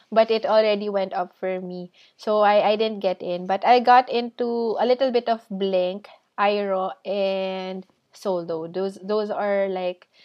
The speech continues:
electric vehicles as well. This one is, I think, more on a fuel cell siya, um, pero yun,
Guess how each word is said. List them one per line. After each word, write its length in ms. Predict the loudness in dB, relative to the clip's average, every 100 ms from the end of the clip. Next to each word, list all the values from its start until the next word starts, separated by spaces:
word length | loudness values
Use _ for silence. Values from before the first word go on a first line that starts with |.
| _ _ -6
electric 440 | -2 -2 -4 -12
vehicles 580 | -12 -12 -12 -8 -8 -8
as 220 | -12 -10
well. 160 | -10 -2
This 200 | -2 0
one 220 | 0 0
is, 140 | 2 2
I 160 | 2
think, 280 | 2 -2 -4
more 220 | -6 -2
on 200 | -2 -4
a 140 | -8 -10 _ _ _ _ _
fuel 360 | -6 -2 -2
cell 300 | -2 -2 -2
siya, 320 | -4 -6 -8 -6
um, 340 | -8 -8 -14 _ _ _ -20 _ _ _ _ _ -20 _ _ -20 -20 _ _ _ _ _ _ _ _ _ _ 0
pero 160 | 6 6
yun, 500 | 6 4 4 -2